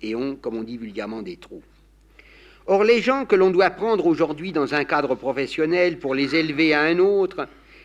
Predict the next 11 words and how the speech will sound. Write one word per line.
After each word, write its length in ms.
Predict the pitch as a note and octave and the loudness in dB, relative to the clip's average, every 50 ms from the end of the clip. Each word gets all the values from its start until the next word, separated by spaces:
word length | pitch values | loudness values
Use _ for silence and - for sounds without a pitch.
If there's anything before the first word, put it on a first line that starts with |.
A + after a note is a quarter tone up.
| _ - | _ -4
craignent 300 | - G3+ G#3+ A3 G#3+ F#3+ | 0 2 2 2 2 0
précisément 760 | - G#3+ B3+ A#3+ - - A#3 G#3+ F3+ A3+ A3+ A3+ B3+ C4 B3+ | 2 4 2 2 2 0 -4 0 2 2 2 2 2 0 2
de 80 | G3 F#3 | 2 2
se 160 | - F#3 F3+ | 2 2 0
sentir 560 | - G3 G3 G3 F#3+ F#3+ G3+ G3 G3 F3 C3+ - - - - - _ - | 2 2 0 0 0 -2 -4 -2 0 0 -2 -2 -8 -20 -20 -14 _ 0
en 220 | E3 F3 E3+ D#3 | 2 4 4 2
divorce 800 | C#3+ B2 F3 A#3+ A3+ E3 D#3+ A#3+ B3+ A3+ - - - - - D3 A#2 - - - - _ _ - | 0 -4 -8 -8 -2 4 6 6 6 6 2 -4 -10 -8 -6 -6 -8 -8 -10 -20 -20 _ _ -4
avec 320 | C#3 D3+ D3 F3+ F#3 F3+ | -2 0 2 2 2 2
leur 240 | E3 E3+ D#3 D3 D3 | 4 4 4 4 4
nouveau 340 | D3+ D3+ D#3+ D#3 D3 E3+ D#3+ | 2 0 0 2 2 2 2
décor, 640 | C#3+ C#3 C#3 C#3 D3 D3+ C3+ B2 A2+ G2+ F#2+ F#2 | 4 2 0 0 2 2 2 2 2 0 -6 -12